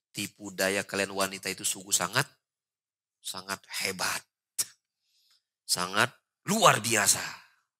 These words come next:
Allah menyebutkan, "Inna kaida syaitan ta'if."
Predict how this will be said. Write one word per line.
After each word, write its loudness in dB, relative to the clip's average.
Allah 2
menyebutkan, 0
"Inna 0
kaida 2
syaitan 2
ta'if." -6